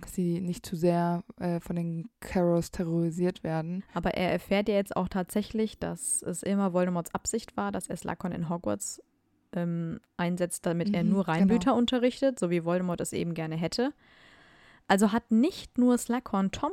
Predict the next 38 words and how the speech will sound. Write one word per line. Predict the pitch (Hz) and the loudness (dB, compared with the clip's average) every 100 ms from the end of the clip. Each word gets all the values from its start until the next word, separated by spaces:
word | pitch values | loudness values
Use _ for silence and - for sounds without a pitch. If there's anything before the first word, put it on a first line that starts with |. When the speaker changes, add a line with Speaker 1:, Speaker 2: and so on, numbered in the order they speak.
| 359 | 0
Speaker 2:
total | 254 - - 147 | -2 0 -2 -2
falsch | - 165 165 | -2 -2 0
eingeschätzt, | - 165 165 160 170 196 - | -2 -4 -2 -2 -2 -4 -2
sondern | 190 196 202 | 0 0 0
ja | 202 | 0
auch | 214 - | -2 -4
andersrum. | 285 349 175 - - 160 160 - - - _ | -2 0 -2 -4 -6 -8 -8 -14 -20 -20 _
Weil | 185 196 | 2 2
das | 220 - - _ | 0 -6 -10 _
geht | 202 214 208 - 190 | 2 2 0 -6 0
Slughorn | 214 226 226 | 0 2 4
ja | 214 | 4
eigentlich | - 208 - | 2 0 -2
total | 208 226 254 | -4 -2 -2
gegen | 233 226 220 | -2 0 0
den | 208 | 0
Strich | - - 247 - | 0 0 -2 -2
und | 185 | -2
er | 190 | 0
hat | 214 220 | 0 0
ja | |
eben | - 202 202 | 0 2 2
nicht | 254 - | 0 0
diese | 196 180 | 0 0
Vorurteile | - 170 170 - 165 165 165 - - _ | 0 0 0 -2 -2 0 -2 -8 -20 _
Murgelgeborenen | 180 175 175 170 170 165 170 160 | 4 4 4 2 2 2 0 0
gegenüber | 160 160 - 160 175 | 0 -2 -2 0 0
und | 180 | 0
er | - | -2
schaut | 185 - 254 311 | -2 0 -2 0
ja | 220 | 0
Speaker 1:
Mhm. | |
Speaker 2:
eigentlich | 190 196 175 - | 2 0 -4 -4
auch | 160 | -2
nicht | 165 160 | -2 -4
nach | 160 160 | -6 -4
dem | 160 160 | -6 -4
Blutstatus, | 175 170 - 165 160 - 220 | -4 -4 -2 -4 -2 -2 -2